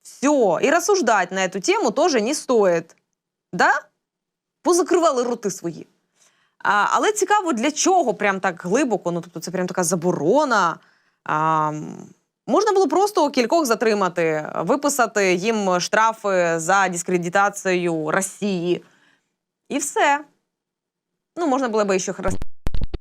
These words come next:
для ка-, для повноти картини. І всі інші би просто замовчали. Але, е, якщо ви вирішили піти таким складним шляхом, то хіба ми можемо вам,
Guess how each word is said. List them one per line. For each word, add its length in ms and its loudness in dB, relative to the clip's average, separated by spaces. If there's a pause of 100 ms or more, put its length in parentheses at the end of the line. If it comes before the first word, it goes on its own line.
(240)
для 180 0
ка-, 220 0
для 240 -2
повноти 460 2
картини. 440 -2
І 40 -2
всі 280 0
інші 220 -2
би 100 2
просто 280 -6
замовчали. 520 -2
Але, 180 0
е, 600 -4
якщо 240 -6
ви 80 -2
вирішили 460 -6 (400)
піти 180 2
таким 240 0
складним 520 2
шляхом, 440 -2
то 80 -4
хіба 260 -2
ми 120 -4
можемо 300 -2
вам, 220 0